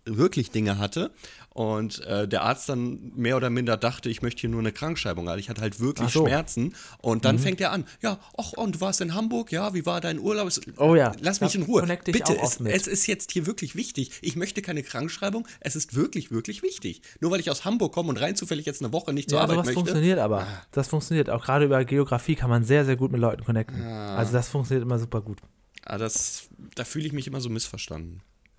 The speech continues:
Speaker 2: Aber so wie Peter jetzt hier was auseinanderbauen, das, das habe ich auch noch nicht gemacht.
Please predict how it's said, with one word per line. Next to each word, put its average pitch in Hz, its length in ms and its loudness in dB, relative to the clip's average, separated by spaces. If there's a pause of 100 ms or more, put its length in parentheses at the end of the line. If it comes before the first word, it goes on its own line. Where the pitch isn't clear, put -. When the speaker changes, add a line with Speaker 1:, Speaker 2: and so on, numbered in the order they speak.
Speaker 2:
Aber 123 160 4
so 131 120 4
wie 127 60 2
Peter 147 360 0
jetzt 120 180 0
hier 131 100 2
was 117 80 2
auseinanderbauen, 120 720 2
das, 113 160 0
das 107 200 -6
habe 107 80 -8
ich - 140 -14
auch 95 80 -8
noch 92 100 -6
nicht 92 160 -12
gemacht. 101 380 -10